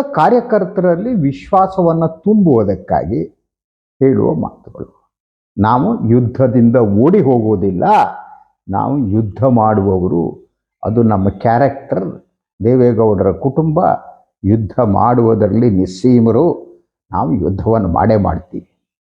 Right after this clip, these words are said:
So, ಈ ಸಂದರ್ಭದಲ್ಲಿ, ಸೋಲಿನ ಸಂದರ್ಭದಲ್ಲಿ ಇಂತಹ ಒಂದು ವಿಶ್ವಾಸವನ್ನ ತುಂಬುವ ಕೆಲಸವನ್ನ ಎನಿ, ಯಾವುದೇ ರಾಜಕೀಯ ಪಕ್ಷ ಆದ್ರೂ ಮಾಡ್ಲೇಬೇಕಾಗುತ್ತೆ. ಅಂತಹ ಒಂದು ವಿಶ್ವಾಸ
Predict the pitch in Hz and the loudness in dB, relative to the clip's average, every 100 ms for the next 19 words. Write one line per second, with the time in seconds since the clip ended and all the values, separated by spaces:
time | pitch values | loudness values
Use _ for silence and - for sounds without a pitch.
0 | _ _ _ _ _ - 277 233 294 285 | _ _ _ _ _ -2 2 4 4 2
1 | 254 247 233 220 214 220 214 202 - 196 | 2 2 2 0 0 0 0 -2 0 2
2 | 233 226 220 170 160 156 135 131 165 226 | 2 0 -2 -4 -2 0 -2 -2 -4 -4
3 | 196 - _ _ _ _ _ _ _ 185 | -6 -8 _ _ _ _ _ _ _ 2
4 | 226 220 226 214 226 202 196 190 143 143 | 2 4 2 2 2 2 2 2 2 -2
5 | - 208 208 208 202 175 170 165 160 - | -2 0 2 2 0 2 2 0 -2 -2
6 | 143 160 165 170 160 160 - _ - 143 | -2 0 0 0 0 -2 -6 _ 0 2
7 | 180 180 147 110 - 196 120 160 160 - | 2 2 0 0 0 0 0 0 0 -4
8 | - - _ 95 120 143 208 208 180 170 | -10 -20 _ -2 2 4 4 4 2 0
9 | - 170 143 - - 117 123 117 78 82 | -2 -2 -4 -6 -4 -4 -4 -6 -6 -6
10 | 85 87 82 - - - - 202 202 _ | -6 -8 -10 -14 -14 -16 -8 -8 -8 _
11 | _ _ _ _ 139 190 185 226 240 226 | _ _ _ _ 0 0 2 4 4 4
12 | 214 147 - - 247 254 | 2 2 -2 0 0 2